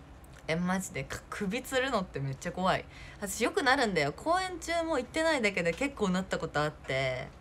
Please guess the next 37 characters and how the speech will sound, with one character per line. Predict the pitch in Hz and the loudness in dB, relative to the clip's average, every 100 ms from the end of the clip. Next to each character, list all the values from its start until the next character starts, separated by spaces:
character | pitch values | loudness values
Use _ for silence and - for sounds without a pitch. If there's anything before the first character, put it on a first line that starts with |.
| - - - - - - - - - | -18 -18 -20 -20 -18 -18 -18 -18 0
な | 294 | 2
ん | 415 | 6
だ | 311 | 4
っ | |
け | 277 185 | 4 2
な。 | 170 156 143 - - - | 2 2 0 -6 -14 2
な | 370 | 4
ん | 415 | 4
か | 311 | 2
の | 214 | 2
振 | 202 196 | 2 0
り | 220 | 2
返 | 247 233 | 6 6
り | 226 | 6
の | 226 | 0
時、 | 214 - | -2 -4
あ、 | 202 - - - | -8 -8 -16 -2
イ | 269 311 | 2 4
ン | 320 | 2
ス | - | 2
ピ | 294 | 4
レ | 294 262 | 10 10
ー | |
シ | 240 | 10
ョ | 190 | 2
ン | 156 | 0
だ。 | - - - | -2 -6 -6
イ | 220 311 | -2 -2
ン | |
ス | 311 | -4
ピ | - 339 | -4 0
レ | 359 339 | 2 0
ー | |
シ | 285 | 2
ョ | 208 | 2
ン | 185 | 2
で、 | 180 190 170 131 | 4 4 4 0